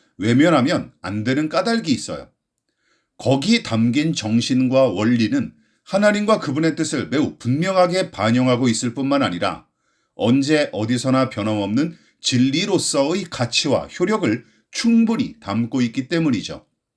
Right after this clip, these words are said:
또한 본문에 기록된 이 교훈을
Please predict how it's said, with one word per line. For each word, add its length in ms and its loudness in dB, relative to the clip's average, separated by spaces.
또한 400 2
본문에 420 4
기록된 460 -2
이 280 0
교훈을 560 -4